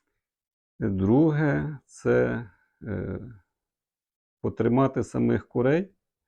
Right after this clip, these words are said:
хоча б один рік. Ну, для того, щоб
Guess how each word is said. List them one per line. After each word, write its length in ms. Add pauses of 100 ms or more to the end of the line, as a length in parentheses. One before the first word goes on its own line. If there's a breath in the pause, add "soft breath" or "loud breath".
(1000)
хоча 320
б 80
один 340
рік. 460 (480)
Ну, 200
для 160
того, 280
щоб 340